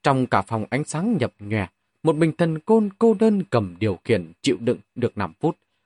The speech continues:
cuối cùng cũng la hét, "Không có văn hóa", rồi cực kỳ không tình nguyện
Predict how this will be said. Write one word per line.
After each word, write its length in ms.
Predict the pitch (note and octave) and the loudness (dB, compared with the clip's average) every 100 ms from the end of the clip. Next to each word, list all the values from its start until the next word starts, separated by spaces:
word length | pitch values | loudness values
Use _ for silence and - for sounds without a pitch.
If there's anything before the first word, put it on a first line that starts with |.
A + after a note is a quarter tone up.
| - | -2
cuối 120 | A3+ | 0
cùng 240 | - A2+ F2+ - | 2 0 0 -4
cũng 180 | D3+ D3+ | -4 0
la 140 | G#2+ | -2
hét, 220 | G2 E3 - _ _ | -2 -6 -6 _ _
"Không 380 | _ - F3 A#2+ F#2 | _ 0 2 2 0
có 80 | D3+ | 0
văn 200 | C#3 G2+ | 0 -2
hóa", 300 | A#2 D#3 B3 _ _ _ | -4 -4 -6 _ _ _
rồi 180 | F3+ F#3 | 0 2
cực 220 | F3 - | -2 -4
kỳ 160 | - D#3 | 0 0
không 220 | - A#3 A3 | 2 -2 0
tình 220 | C3+ G2 E2 | -4 -4 -2
nguyện 180 | A2 | -4